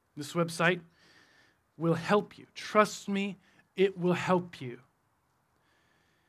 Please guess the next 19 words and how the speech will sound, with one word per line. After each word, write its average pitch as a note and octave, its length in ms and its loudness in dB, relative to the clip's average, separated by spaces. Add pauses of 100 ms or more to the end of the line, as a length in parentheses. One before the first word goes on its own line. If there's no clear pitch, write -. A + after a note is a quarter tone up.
(300)
to - 120 -14
interact G3 420 6
with E3+ 160 -6
your F3+ 80 2
neighbors E3+ 320 4
on D#3+ 140 -2
a C3+ 40 -6
spiritual F3 920 0
level. D3 420 2
It F3 160 -4
will E3 140 0
help A#3 540 0
you C#3+ 140 -6
to D#3+ 180 -10
start - 580 0
by D#3 140 0
praying E3+ 480 4
for C3 160 -12
them. - 180 -18